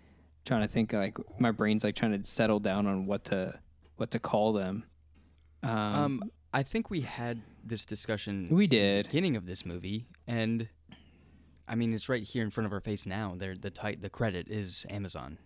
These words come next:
Speaker 2: Amazon Townsfolk,
Speaker 1: <laughs>
Speaker 2: Amazon Army.
Speaker 1: Yes, exactly.
Speaker 2: Mm-hmm.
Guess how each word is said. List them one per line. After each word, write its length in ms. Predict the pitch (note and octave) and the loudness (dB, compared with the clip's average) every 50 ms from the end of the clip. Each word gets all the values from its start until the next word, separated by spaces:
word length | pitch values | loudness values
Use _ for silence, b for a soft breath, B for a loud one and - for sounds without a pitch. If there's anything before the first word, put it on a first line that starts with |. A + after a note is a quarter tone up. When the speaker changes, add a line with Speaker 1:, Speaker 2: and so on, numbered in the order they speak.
| - - | -16 -12
Speaker 2:
Amazon 360 | - G2 G2 F#2 F2+ F2+ F2 E2+ | -10 -8 -8 -8 -8 -8 -10 -10
Townsfolk, 540 | - F#2 F2+ F2+ F2 - - C2 - - - | -8 -8 -8 -8 -10 -12 -14 -16 -14 -12 -12
Speaker 1:
<laughs> 0 | |
Speaker 2:
Amazon 440 | E3 E3+ - D#3 A#2+ - - D#3+ D3+ | -4 2 2 4 4 4 2 2 2
Army. 300 | C3+ F3+ F#3 D3 C#3 D3 | 0 0 0 0 -2 0
Speaker 1:
Yes, 420 | D3 C3 D3 C3 A#2+ B2 B2 - | 0 0 2 2 2 0 -2 -2
exactly. 580 | B2 A#2 A#2 A#2+ G#2+ G#2+ G#2+ - - G#2 G#2 - B B B B B | -4 -4 -2 -2 -2 -2 -4 -6 -6 -6 -6 -8 B B B B B
Speaker 2:
Mm-hmm. 260 | A#2 A2 A2+ A2 | -6 -4 -4 -4